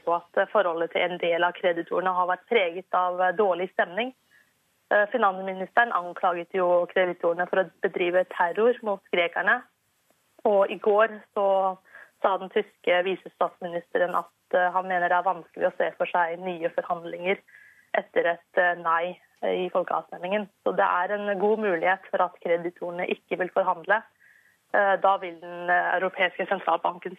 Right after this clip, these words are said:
stoppe all støtte til greske banker, og Hellas, eh, vil forsvinne ut av euroen.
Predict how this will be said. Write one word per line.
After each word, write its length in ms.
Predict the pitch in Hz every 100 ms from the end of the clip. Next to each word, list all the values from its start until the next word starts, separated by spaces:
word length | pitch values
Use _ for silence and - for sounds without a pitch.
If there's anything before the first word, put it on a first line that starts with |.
| _
stoppe 300 | 220 - -
all 200 | 180 185 -
støtte 300 | 202 - 175
til 120 | 196
greske 360 | 208 190 - 196
banker, 480 | 190 - 247 254
og 400 | - 190 185 180
Hellas, 360 | 185 185 175 175 _ _ -
eh, 140 | 202
vil 180 | 185 180
forsvinne 420 | - 190 190 180
ut 100 | 175
av 240 | 175 180 196
euroen. 260 | 214 220